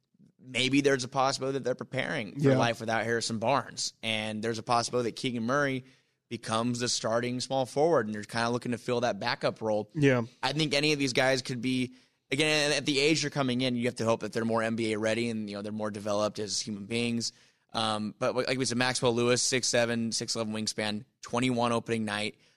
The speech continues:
Speaker 1: Another guy the Kings have brought in, whom I think most mock drafts have him in near the thirty-eighth. He is thirty-eighth in the E S P N mock draft to Sacramento. Was in for a workout a week or two ago. Kansas's Jalen Wilson,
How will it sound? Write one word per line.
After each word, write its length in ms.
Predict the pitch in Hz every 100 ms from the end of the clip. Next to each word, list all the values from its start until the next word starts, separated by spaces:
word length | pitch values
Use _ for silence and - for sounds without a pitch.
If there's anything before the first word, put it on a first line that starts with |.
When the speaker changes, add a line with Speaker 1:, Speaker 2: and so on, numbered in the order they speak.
| _ _
Speaker 1:
Another 320 | 120 127 156 156
guy 160 | 135
the 80 | 123
Kings 220 | 131 123
have 80 | 113
brought 220 | 113 110
in, 280 | 107 104 104 - _ -
whom 440 | 143 135 127 127 - _ -
I 80 | 127
think 180 | 139 151
most 400 | 123 123 139 -
mock 220 | 135 113
drafts 340 | 107 117 123 113
have 240 | 113 113
him 100 | 117
in 300 | 117 117 110 _ _ _ 120
near 200 | 120 120
the 100 | 107
thirty-eighth. 500 | 127 117 110 120 135
He 200 | 123 127
is 120 | 147 143
thirty-eighth 500 | 147 139 135 139 135
in 140 | 127
the 80 | 113
E 100 | 127
S 80 | 120
P 120 | 127
N 80 | 120
mock 180 | 117 -
draft 400 | 113 113 113 - -
to 180 | - 185
Sacramento. 720 | 139 113 120 113 107 104 107 _ _ _ _ _
Was 160 | 113 123
in 100 | 139
for 80 | 139
a 60 |
workout 320 | 131 127 127 117
a 40 |
week 160 | 117 110
or 60 |
two 160 | 104 107
ago. 280 | 107 107 107 _ _ _ - _
Kansas's 920 | - 175 226 175 135 117 110 107 - - _ _ _ _ _ _ _ -
Jalen 340 | 147 160 139 113
Wilson, 500 | 135 180 - -